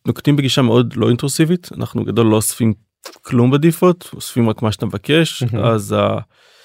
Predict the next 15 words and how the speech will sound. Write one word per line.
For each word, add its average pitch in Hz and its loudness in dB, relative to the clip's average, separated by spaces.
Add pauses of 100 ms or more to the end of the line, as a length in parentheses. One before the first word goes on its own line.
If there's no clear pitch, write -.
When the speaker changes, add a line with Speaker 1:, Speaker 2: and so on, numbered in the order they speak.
(160)
Speaker 1:
אנחנו 139 -2
רואים 143 4
שביחס 123 0
למוצרי 120 0
A - -20
P - -8
M 123 0
וביחס 110 -4
למוצרי 110 0
מתחרים, 117 2
ה-overhead 110 0
שלנו 113 -2
הרבה 104 -2
יותר 127 2
נמוך, 143 2